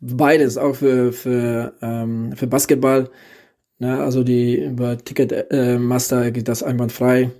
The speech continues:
Ja, und, ähm, ich mein, Basketball ist ja auch, ähm, relativ, äh, billig, ne? Also da kriegst du schon für dreißig Dollar, ähm, kriegst du schon eigentlich ganz gute Plätze. Also das, wo wir saßen, also da haben wir echt einwandfrei gesehen.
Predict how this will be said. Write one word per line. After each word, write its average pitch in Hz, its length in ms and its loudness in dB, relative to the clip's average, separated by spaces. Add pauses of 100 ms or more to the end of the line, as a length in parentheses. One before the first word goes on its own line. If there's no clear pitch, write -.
(380)
Ja, 104 220 -4 (160)
und, 117 460 -6
ähm, 113 320 -2 (880)
ich - 80 2
mein, 175 160 6
Basketball 208 380 4
ist 147 100 2
ja 156 80 6
auch, 131 160 2 (100)
ähm, 127 480 0
relativ, 139 520 2 (180)
äh, 120 400 -2
billig, 123 400 2
ne? 123 180 -2
Also 120 220 -2
da 117 80 -2
kriegst 123 300 -8
du 131 60 -10
schon 120 180 -2
für 123 160 -6
dreißig 120 380 0
Dollar, 123 460 2
ähm, 120 420 -2 (560)
kriegst - 220 -6
du 127 60 -6
schon 120 220 -2
eigentlich 117 420 -2
ganz - 180 -2
gute 123 200 -2
Plätze. 143 340 2
Also 117 160 -2
das, 123 240 -2
wo 123 140 -2
wir 120 100 2
saßen, 127 320 -2
also 117 160 -6
da 113 160 -2
haben 117 260 0
wir 117 120 -2
echt - 180 -4
einwandfrei 123 400 0
gesehen. 131 300 2